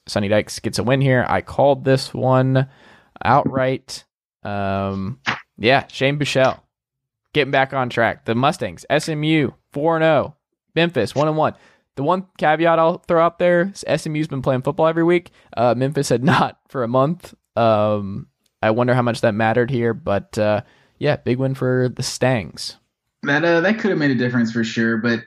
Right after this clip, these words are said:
Speaker 2: this may have been an upset to some. But, uh, the full ride was all over Sonny Dykes and Shane Buechele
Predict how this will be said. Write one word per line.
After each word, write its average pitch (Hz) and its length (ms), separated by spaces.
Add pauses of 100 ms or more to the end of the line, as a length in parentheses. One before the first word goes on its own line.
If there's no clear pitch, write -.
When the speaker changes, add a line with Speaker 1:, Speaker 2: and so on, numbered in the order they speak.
(120)
Speaker 2:
this 175 240
may 214 180
have 214 120
been 202 100
an 175 100
upset 147 640
to 120 100
some. 110 540
But, 110 240
uh, 107 480
the 113 100
full 175 300
ride 117 680
was 123 220
all 127 240
over 110 500
Sonny 135 340
Dykes 110 460
and 113 100
Shane 113 340
Buechele 104 760